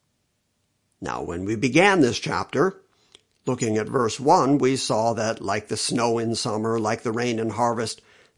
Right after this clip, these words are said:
that's what honor is like to a fool. It's simply not fitting. It's not appropriate. Verse eight is going to resume that idea.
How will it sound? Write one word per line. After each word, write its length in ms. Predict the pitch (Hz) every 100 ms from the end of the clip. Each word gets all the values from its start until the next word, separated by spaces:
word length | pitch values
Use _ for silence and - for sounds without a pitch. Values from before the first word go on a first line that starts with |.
| -
that's 320 | 123 127 -
what 320 | 117 107 _ -
honor 640 | 156 151 113 104 139 151 -
is 360 | 117 107 113
like 320 | - 98 104 -
to 200 | 127 95
a 60 |
fool. 480 | 85 175 160 95 98
It's 160 | 113 -
simply 360 | 135 120 107
not 300 | 92 92 -
fitting. 500 | - - 156 87 104
It's 180 | 117 -
not 200 | 107 92
appropriate. 680 | 87 - 170 170 135 120 127 - _ - - - _
Verse 380 | - 220 151 143 - -
eight 480 | 233 160 - - - _ -
is 200 | 113 117
going 260 | 107 95
to 160 | 90 90
resume 580 | 92 107 101 123 104 92
that 260 | 90 90
idea. 800 | 87 85 87 90 135 98 82 101